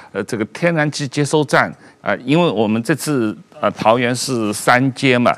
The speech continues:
一阶、二阶的天然气接收站没有影响到藻礁，当地的一阶、二阶的天然气接收站实-，实际上反而保护了藻礁的生长啊，这个情况。然后，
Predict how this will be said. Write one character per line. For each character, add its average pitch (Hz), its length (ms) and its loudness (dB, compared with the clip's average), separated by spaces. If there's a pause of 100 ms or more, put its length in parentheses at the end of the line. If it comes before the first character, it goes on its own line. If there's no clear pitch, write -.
(260)
一 185 180 -2
阶、 160 300 2
二 160 260 4
阶 120 220 0
的 110 100 0
天 - 200 -6
然 113 160 0
气 110 160 -10
接 113 160 -2
收 113 180 0
站 107 180 2 (440)
没 233 240 2
有 339 140 4
影 113 220 2
响 90 220 -4
到 95 160 4
藻 60 160 -4
礁， 85 340 0
当 147 400 2
地 147 240 0
的 107 180 2
一 98 160 -4
阶、 127 180 0
二 123 180 4
阶 120 180 0
的 113 140 2
天 113 200 -6
然 104 240 0
气 113 200 -8
接 110 180 0
收 113 160 0
站 107 180 -2
实-， - 300 -6
实 - 240 -8
际 120 120 -10
上 165 140 4
反 - 220 -2
而 135 280 4 (360)
保 107 260 4
护 214 240 6
了 120 100 6
藻 87 260 -2
礁 104 220 4
的 101 160 2
生 104 280 2
长 104 280 2
啊， 98 220 -2 (240)
这 180 140 0
个 127 180 2
情 110 220 -2
况。 117 240 0
然 151 120 4
后， 247 160 4